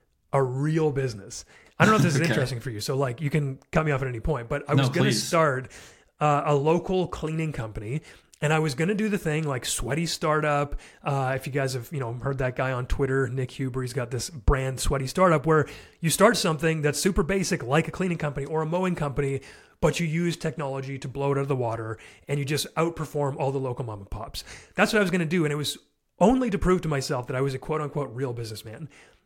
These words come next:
Speaker 2: Mm.
Speaker 1: It wasn't to serve. It wasn't to do anything like this. It was
Speaker 2: Mm.
Speaker 1: my spreadsheet said I could make money. Bingo. Check number one.
Speaker 2: Mm.
Speaker 1: And I could prove to myself that I'm not just some online schlep. That would be number two. Unfortunately, so I, I had sold a bunch of my websites.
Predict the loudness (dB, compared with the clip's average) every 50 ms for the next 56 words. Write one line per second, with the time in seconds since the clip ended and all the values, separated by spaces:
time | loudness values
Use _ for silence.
0 | 0 2 2 2 2 2 0 2 2 2 2 4 4 6 6 6 4 2 -2 -2
1 | -2 -2 -2 -2 -2 -2 -4 -2 -2 -2 -2 -2 -2 -2 -2 -2 -2 -2 0 -2
2 | -2 -2 -2 -2 -2 -2 -2 -2 0 2 4 4 4 2 0 -2 -2 -2 -2 0
3 | 0 0 0 0 0 -2 -2 -2 0 0 0 0 0 -2 -2 -2 -2 -2 -2 -2
4 | -2 -4 -4 -4 -2 -2 -2 -2 -2 -2 -4 -4 -6 -6 -6 -4 -4 -2 0 0
5 | 2 2 2 0 -2 -4 -8 -10 -16 -10 -2 2 2 4 4 4 2 2 2 0
6 | 0 0 0 -2 -4 -2 0 0 0 0 0 -2 -2 -2 0 -2 -2 -2 -2 -2
7 | -2 -2 -4 -4 -2 -2 -2 -4 -4 -6 -6 -6 -4 -4 -6 -6 -6 -4 -2 0
8 | 0 0 0 -2 -2 -4 -4 -4 -6 -6 -4 -4 -4 -4 -4 -8 -12 -12 -14 -20
9 | -20 _ _ _ -6 -2 0 0 0 0 0 0 2 2 2 2 2 0 -2 -2
10 | -4 _ _ _ _ _ _ _ _ _ _ -10 -10 -6 -4 -2 -2 -2 -2 0
11 | 2 2 2 2 0 -4 -4 -4 -4 -4 -4 -4 -6 _ -4 0 2 2 2 2
12 | 2 2 0 0 -2 -2 -2 -2 0 2 2 2 2 2 2 0 0 -2 -2 -4
13 | -4 -2 -2 -4 -4 -4 -4 -4 -4 -6 -6 -8